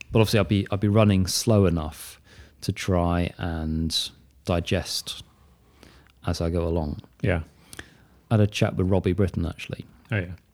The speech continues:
Speaker 1: about sort of strategy and what my goals were. And he was saying, "Well, it's not about your aerobic limit. It's not that physical part, not like lactate threshold. That's, that's totally irrelevant. It's
Speaker 2: Mm.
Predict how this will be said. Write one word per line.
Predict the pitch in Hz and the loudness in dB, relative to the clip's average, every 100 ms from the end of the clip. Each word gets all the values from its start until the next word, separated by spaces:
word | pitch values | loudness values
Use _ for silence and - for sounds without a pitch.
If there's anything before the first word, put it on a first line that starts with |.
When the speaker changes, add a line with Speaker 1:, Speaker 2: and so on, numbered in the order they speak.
| _ _ - - | _ _ -20 -8
Speaker 1:
about | 95 98 87 80 - - | -2 0 2 0 -4 -8
sort | - - | -8 -8
of | |
strategy | - - 85 - 85 85 82 | -10 -4 -4 -4 -6 -4 -2
and | 78 78 78 - - | -2 -2 -2 -6 -6
what | - - | -8 -6
my | 80 | -8
goals | - 87 80 80 - | -4 -4 -2 -6 -4
were. | 85 80 | -4 -2
And | 82 82 92 | -2 -4 -4
he | 95 | -4
was | 90 | -4
saying, | - 90 85 | -2 -2 0
"Well, | 85 85 - - - - - _ _ | 0 -2 -6 -14 -20 -20 -20 _ _
it's | - 80 117 | -8 -2 4
not | 101 95 | 6 6
about | 78 87 - | 4 2 2
your | 92 85 | 0 2
aerobic | 85 87 82 85 - | 2 2 2 -2 -2
limit. | 90 80 82 - - - - _ _ _ - | -2 -2 -4 -10 -14 -16 -20 _ _ _ -8
It's | 101 - | -8 2
not | 107 95 - - - - - _ - - | 4 4 2 -6 -6 -6 -8 _ -20 -6
that | - 98 - | 0 0 -2
physical | - 113 90 95 92 | 0 2 2 0 -2
part, | - 101 95 | 2 0 0
not | 101 | -6
like | 101 90 - | -6 -10 -6
lactate | 98 - - 101 | -6 -4 -4 -4
threshold. | - 104 - 95 87 | -2 -4 -2 -2 0
That's, | 101 - | -2 -2
that's | - 107 | -2 -2
totally | - 98 - | -2 -4 -2
irrelevant. | 85 92 80 80 - | -2 -2 0 -4 -4
It's | 98 - 98 | -8 -4 -4
Speaker 2:
Mm. | 87 | -4